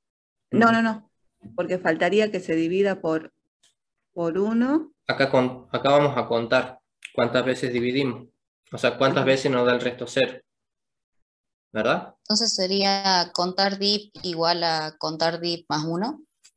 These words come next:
Speaker 2: Muy bien, muy
Speaker 1: Mm,
Speaker 2: bien.
Speaker 1: sí.
Speaker 2: ¿Sí? Contar div. O así como dice la compañera, contar, ay, perdón, contar div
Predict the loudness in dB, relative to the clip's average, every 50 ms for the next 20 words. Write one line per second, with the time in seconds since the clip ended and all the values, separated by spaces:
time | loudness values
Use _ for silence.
0 | _ _ _ _ _ _ _ _ -6 -4 -4 -4 -2 0 0 0 0 -2 -6 -10
1 | _ _ _ _ _ _ _ _ _ -16 -12 -10 -6 -6 -6 -6 -8 -10 -12 -14
2 | -16 _ _ _ _ _ _ _ _ _ -18 -18 -18 -18 _ _ -12 -10 -10 -10
3 | -12 -16 _ _ _ _ _ _ -16 -16 -16 -16 -18 -16 -16 -14 -12 -12 -14 -12
4 | -6 -2 0 4 4 4 4 2 -2 _ _ _ -20 -20 -20 _ _ -12 -4 0
5 | 2 2 2 2 0 -4 -14 _ _ _ _ -16 -14 -14 -14 -16 -18 _ _ _
6 | _ _ _ _ _ _ _ -14 -12 -12 -12 -12 -14 -16 -18 -18 -20 _ _ _
7 | _ _ -20 -16 -12 -8 -8 -8 -6 -8 -10 -12 -12 -14 -8 -6 -6 -6 -6 -6
8 | -10 -8 -6 -6 -6 -4 -2 0 2 2 2 2 2 0 -2 -6 -10 -12 -12 -12
9 | -12 -8 -4 -2 -2 -2 -2 -6 -10 _ _ _ _ _ -16 -16 -16 -14 -12 -12
10 | -12 -12 -12 -10 -10 -10 -10 -10 -12 -14 -16 -14 -14 -14 -14 -12 -8 -6 -4 -4
11 | -2 -4 -4 -6 -8 -12 -16 _ _ _ _ -4 -4 -4 -4 -4 -10 _ _ _
12 | _ _ _ _ _ _ _ _ _ _ _ _ _ _ -6 -2 -2 -2 -2 -4